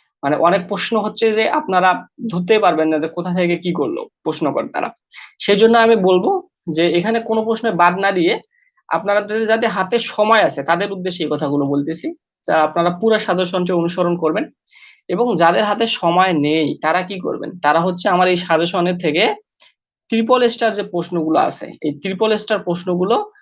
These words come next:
আপনারা কমপ্লিট করে পরীক্ষার হলে যাবেন। আমি এখান থেকে বলবো কোনোভাবেই এই যে আমি যে ট্রিপল স্টার চিহ্নিত যে প্রশ্নগুলো এখানে দিয়েছি, এই প্রশ্নগুলোকে কোনোভাবেই বাদ দিয়ে পরীক্ষার হলে বসা যাবে না।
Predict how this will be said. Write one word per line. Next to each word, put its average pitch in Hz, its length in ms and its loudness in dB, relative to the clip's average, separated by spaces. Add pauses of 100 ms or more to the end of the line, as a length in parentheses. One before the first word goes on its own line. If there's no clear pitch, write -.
(120)
আপনারা 156 340 0
কমপ্লিট 175 480 -2
করে 220 200 0
পরীক্ষার 170 420 -2
হলে 151 180 0
যাবেন। 123 240 -2 (640)
আমি 247 300 4
এখান 240 220 4
থেকে 233 220 4
বলবো 180 480 4 (360)
কোনোভাবেই 190 840 2 (240)
এই 165 140 -4
যে 165 100 0
আমি 175 180 0
যে 190 100 -6
ট্রিপল 185 440 -2
স্টার 180 260 0
চিহ্নিত 170 360 2
যে 170 140 2
প্রশ্নগুলো 165 560 2
এখানে 160 260 2
দিয়েছি, 175 580 4 (500)
এই 208 120 -2
প্রশ্নগুলোকে 233 720 -4
কোনোভাবেই 208 680 2
বাদ 160 400 2
দিয়ে 214 200 0
পরীক্ষার 180 500 0
হলে 170 260 2
বসা 170 500 0 (420)
যাবে 156 300 4
না। 139 220 -2